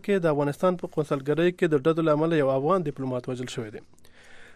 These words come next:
د دغه ډیپلوماټ په اړه زیات جزئیات نه دي خپاره شوي، خو په ریپورټونو کې راغلي دي چې هغه د قونسلګرۍ دریم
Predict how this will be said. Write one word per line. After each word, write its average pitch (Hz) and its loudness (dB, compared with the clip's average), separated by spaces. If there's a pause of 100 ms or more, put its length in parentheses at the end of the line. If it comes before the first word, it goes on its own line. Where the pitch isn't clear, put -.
(140)
د 151 0
دغه 170 4
ډیپلوماټ 170 2
په 160 6
اړه 165 6
زیات 190 4
جزئیات 143 2
نه 151 2
دي 214 0
خپاره 196 0
شوي، 214 0
خو 180 0
په 143 2
ریپورټونو 147 -2
کې 160 0
راغلي 170 2
دي 226 4
چې 226 4 (240)
هغه 147 -2 (100)
د 143 0
قونسلګرۍ 139 -2 (140)
دریم 143 -2